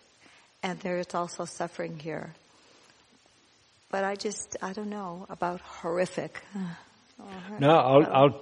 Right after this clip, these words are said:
Speaker 2: I'll take your instruction on that, that you're right. You're absolutely right. Uh, this, this world, this planet that we're on, has all the resources necessary for us to lead a wonderful, beautiful life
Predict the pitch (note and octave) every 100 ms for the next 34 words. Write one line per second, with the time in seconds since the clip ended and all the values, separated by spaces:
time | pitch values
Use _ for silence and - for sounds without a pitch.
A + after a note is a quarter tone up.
0 | - B2+ B2 C3+ C#3 - A#2+ A2 G2+ -
1 | D3+ D3+ - F#2+ F#2+ F#2 F#2 - G#2+ F#2
2 | A2 A2 G#2 A2 D3+ C#3 - A2 A2+ A2+
3 | - B2+ A2 A#2 C#3 A#2 - - - -
4 | - - B2+ B2 D#3+ - C#3 C#3 E3 D3
5 | C#3 F3 F3 D3 C3 C3+ - C3 A#2+ -
6 | - D#3+ F3+ C#3 G2+ C3 B2 B2+ B2 D3+
7 | E3+ A2 G#2+ G#2+ - - - - C3 B2+
8 | G#2 - C#3+ F#3 G3+ F#3 D3+ E3 E3 -
9 | D3+ C3+ - A#2 C3 D3 C#3 - A2 C3+
10 | B2+ A#2+ B2+ A#2+ A2+ A#2+ G#2+ A#2+ C#3 B2
11 | A2 F#2+ G2 B2 D#3 C#3+ - D3+ C3+ A#2+
12 | C3+ B2+ B2 A2+ A2 B2 A#2+